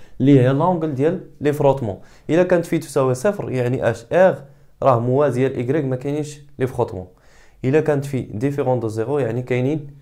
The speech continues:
لي فروتمون، واضح؟ اذا بشويه بشويه حتى تفهموا هادشي. اذا غادي نديروا البيلون دي فورس.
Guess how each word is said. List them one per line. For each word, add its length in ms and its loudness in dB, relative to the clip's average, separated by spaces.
لي 100 2
فروتمون، 380 -2
واضح؟ 280 -2
اذا 80 -2
بشويه 400 -4
بشويه 260 -8
حتى 200 -12
تفهموا 320 -10
هادشي. 240 -16
اذا 180 0
غادي 260 2
نديروا 280 0
البيلون 380 2
دي 80 -2
فورس. 500 -6